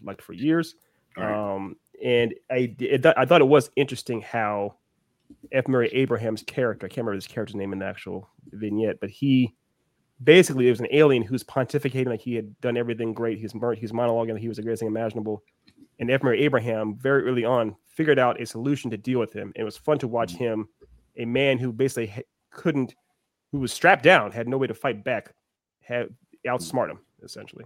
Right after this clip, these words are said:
Speaker 2: That one I think was done, uh, really well. I enjoyed that, uh, episode in particular. Like you said, for the main reason of it turned everything on its head. Obviously, you have this all-powerful alien that you think is just gonna run through shit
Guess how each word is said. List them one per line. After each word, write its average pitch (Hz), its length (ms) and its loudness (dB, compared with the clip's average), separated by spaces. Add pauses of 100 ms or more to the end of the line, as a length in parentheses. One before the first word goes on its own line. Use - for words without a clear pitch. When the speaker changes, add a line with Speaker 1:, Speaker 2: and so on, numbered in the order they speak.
(400)
Speaker 2:
That 175 220 6
one 160 200 2
I 123 80 4
think 123 240 -2
was 101 120 -4
done, 95 460 -2 (220)
uh, 95 260 0
really 92 200 -4
well. 90 420 -4
I 90 140 -4
enjoyed 90 400 -6
that, 92 320 -6 (100)
uh, 90 240 -4
episode 87 240 -8
in 87 80 -6
particular. 90 600 -10 (380)
Like 104 140 -2
you 107 80 -2
said, 110 180 0
for 101 120 -6
the 98 60 -2
main 107 200 0
reason 101 320 -2
of 95 340 -2 (380)
it 104 180 -4
turned 110 720 -2
everything 101 360 -2
on 92 180 -6
its 101 100 -8
head. 82 320 -6 (320)
Obviously, 104 460 2
you 101 160 -2
have 98 320 0
this 95 160 -6 (120)
all-powerful 101 720 0
alien 98 320 -2
that 90 180 -8
you 98 80 -8
think 92 240 -10
is 85 60 -14
just 90 140 -12
gonna 87 120 -10
run 92 280 -8
through 95 140 -8
shit 95 300 -4